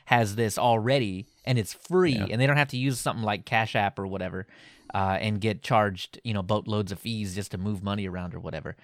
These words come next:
Speaker 1: Um, but here in the States, uh, I think the best option we have is Zelle, and not all banks, uh, use it or, or allow it. Um,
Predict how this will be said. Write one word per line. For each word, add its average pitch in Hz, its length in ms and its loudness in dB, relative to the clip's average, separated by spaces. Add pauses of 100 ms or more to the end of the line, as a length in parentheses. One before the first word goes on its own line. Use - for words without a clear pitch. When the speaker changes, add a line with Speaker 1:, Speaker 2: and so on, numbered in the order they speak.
(420)
Speaker 1:
Um, 90 440 -2 (220)
but 107 260 0
here 175 340 4
in 123 120 2
the 107 60 0
States, 147 540 0
uh, - 40 2
I 104 180 2
think 139 180 -2
the 117 60 -2
best 120 260 0
option 110 300 0
we 104 60 -2
have 104 180 -2
is 90 160 -6
Zelle, 98 300 2
and 101 100 -4
not 123 140 6
all 127 120 8
banks, 113 520 -2 (400)
uh, 98 260 -2
use 135 400 -2
it 170 200 -2
or, 104 260 2
or 104 100 0
allow 107 360 2
it. 170 180 -2 (440)
Um, 87 440 -2